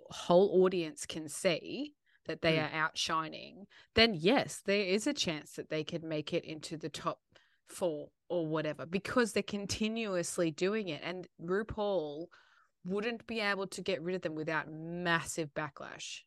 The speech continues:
Speaker 2: Yeah.
Speaker 1: If they were, if they were blatantly outshining everybody.
Speaker 2: Yeah.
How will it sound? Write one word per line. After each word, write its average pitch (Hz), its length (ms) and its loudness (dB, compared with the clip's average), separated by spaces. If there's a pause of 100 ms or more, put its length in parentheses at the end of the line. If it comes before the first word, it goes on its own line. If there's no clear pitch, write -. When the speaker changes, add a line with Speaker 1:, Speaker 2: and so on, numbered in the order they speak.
(840)
Speaker 2:
Yeah. 143 220 2
Speaker 1:
If - 260 -4
they 214 160 8
were, 185 220 4 (540)
if 214 240 -2
they 220 140 0
were 202 360 2
blatantly 175 1400 0 (180)
outshining 156 800 -2 (320)
everybody. 147 760 -6 (480)
Speaker 2:
Yeah. 135 380 -4